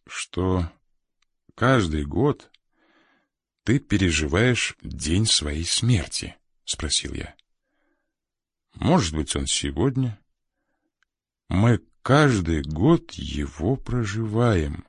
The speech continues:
Вова». Вовка крутил головой, не понимая ни одного моего слова.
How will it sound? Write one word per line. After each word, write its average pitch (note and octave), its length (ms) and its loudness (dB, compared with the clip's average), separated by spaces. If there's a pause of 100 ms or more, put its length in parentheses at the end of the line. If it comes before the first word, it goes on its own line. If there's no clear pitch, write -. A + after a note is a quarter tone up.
(120)
Вова». E2+ 800 -2 (1600)
Вовка - 340 -2
крутил A2 400 2
головой, F2 440 2
не F2 200 4
понимая G2 500 4
ни F2+ 260 6
одного F2 520 0
моего D#2 340 -4
слова. - 440 -8